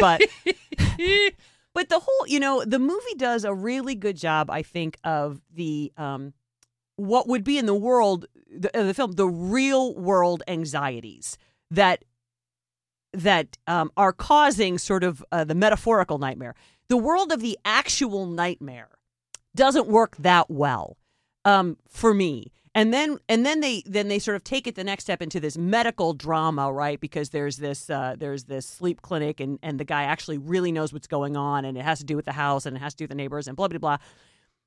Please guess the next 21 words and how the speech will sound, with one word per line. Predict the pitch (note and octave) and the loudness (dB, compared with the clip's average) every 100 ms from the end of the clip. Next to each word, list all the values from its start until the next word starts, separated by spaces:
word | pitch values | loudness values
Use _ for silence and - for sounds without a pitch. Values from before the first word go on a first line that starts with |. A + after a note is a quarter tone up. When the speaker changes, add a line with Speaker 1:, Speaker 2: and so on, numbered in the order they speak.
| - | 4
Speaker 1:
That | C#4+ C4+ | 4 6
works | B3 A3 | 2 2
even | G#3+ F3+ | -2 -2
less | D#3 E3 - D#3 | 0 -2 -2 -6
well. | B2+ | -4
That | C#3+ A3 | -2 -2
seems | B3+ A3 - | -2 -4 -2
even | A3+ F#3+ | -2 -2
more, | F3 F3 F3+ F#3 F3+ E3 F3+ | -2 -2 2 4 4 4 -2
um, | D#3+ D3+ C#3+ - - _ _ _ _ - | -4 -4 -8 -14 -20 _ _ _ _ -8
n-, | G3 G#3+ | -8 -2
it's | G#3 - F#3+ | -2 -2 0
not | G#3+ B3 - | 2 2 0
fully | - A3+ G#3+ | -2 -2 -2
fleshed | - G3 F3+ - | -4 -2 -2 0
out | F3 E3 | 0 0
or | C#3+ | -4
detailed | E3+ D#3+ E3+ D3+ C#3+ | -8 -4 -2 -2 -2
or | |
thought | B2+ - F3+ - | -8 0 2 2
through. | - - D3+ C3+ A#2+ | -4 -10 -6 -6 -8